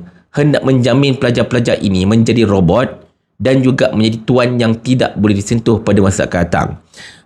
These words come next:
Menjadi robot kerana mereka ini dipaksa untuk belajar, belajar, belajar benda pelik-pelik setiap banyak masa, macam kebat ke apa-apa kan, benda yang di luar aras pemikiran mereka. Dan dalam masa yang sama juga,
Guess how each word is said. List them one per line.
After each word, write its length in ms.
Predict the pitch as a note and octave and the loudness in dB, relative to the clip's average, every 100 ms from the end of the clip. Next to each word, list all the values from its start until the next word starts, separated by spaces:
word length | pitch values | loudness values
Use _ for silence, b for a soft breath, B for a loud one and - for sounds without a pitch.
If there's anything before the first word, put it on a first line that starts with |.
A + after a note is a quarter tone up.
| - | 0
Menjadi 320 | C3+ C#3 C3 | 2 4 4
robot 320 | C#3 E3+ - | 2 2 0
kerana 240 | - C3 B2 | 0 -2 0
mereka 240 | B2 A#2+ | -2 0
ini 160 | C3+ C3 | 0 0
dipaksa 320 | A2 A2+ - | 0 0 -2
untuk 320 | G#2+ A2+ G#2 | 0 0 0
belajar, 400 | A2 B2 C3 A#2 | 2 2 0 0
belajar, 320 | A#2 G#2+ A2 | 0 0 0
belajar 400 | G#2 G#2 G#2+ A2 | 0 2 0 0
benda 240 | G#2 G#2+ G#2 | 0 0 0
pelik-pelik 400 | G#2+ G#2 A#2 A2 | -2 0 -2 0
setiap 160 | G#2 | 0
banyak 160 | F#2+ F2 | 2 2
masa, 480 | E2+ F2+ A2 D3 B B | 0 2 2 2 B B
macam 320 | - - F#2 E2+ | -6 -2 -4 0
kebat 320 | G#2+ G2 - | 0 0 -2
ke 80 | G2+ | -2
apa-apa 400 | G2 F#2 G2+ F#2+ | -2 0 0 0
kan, 320 | D3 B2 E2+ | 0 0 0
benda 240 | G2+ A2 | 0 2
yang 240 | G#2+ A2 G#2 B B | 2 2 -2 B B
di 240 | A2+ C3 | 0 2
luar 400 | C#3+ D3 A#2+ - | 4 4 2 -2
aras 240 | A#2 A2+ - | -4 -4 -4
pemikiran 240 | A2 G2+ | -2 0
mereka. 400 | F2+ F2 G#2+ E3 F3 - _ _ _ | -2 0 0 0 -4 -16 _ _ _
Dan 320 | - C#3 C3+ | -2 0 2
dalam 160 | B2 B2+ | 0 0
masa 160 | B2+ | 0
yang 80 | C3 | -2
sama 240 | D3+ D#3+ C3+ | 2 2 2
juga, 400 | G2+ G2 - | 0 -2 -4